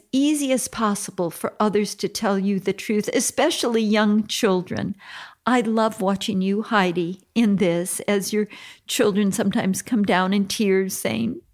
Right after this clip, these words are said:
"So-and-so hit me." <laughs> I never hear you run upstairs, "Why did you hit your brother?" You know, anyone will lie to protect themselves.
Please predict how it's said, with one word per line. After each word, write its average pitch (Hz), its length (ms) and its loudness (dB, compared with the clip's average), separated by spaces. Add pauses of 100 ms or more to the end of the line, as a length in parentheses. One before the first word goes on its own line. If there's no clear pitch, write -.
"So-and-so 320 640 -2
hit - 360 -2
me." 226 520 -2 (340)
<laughs> - 340 -18
I 233 240 0
never 285 400 2
hear 269 260 0
you 190 400 2 (300)
run 190 320 0
upstairs, 202 440 0 (120)
"Why 294 240 2
did 240 200 -2
you 233 140 0
hit 233 240 -4
your 180 120 -6
brother?" - 480 -6 (720)
You 269 100 -4
know, 262 280 -2 (260)
anyone 262 580 0
will 180 120 2
lie 165 260 0
to - 140 -10
protect - 460 -6
themselves. 190 760 -4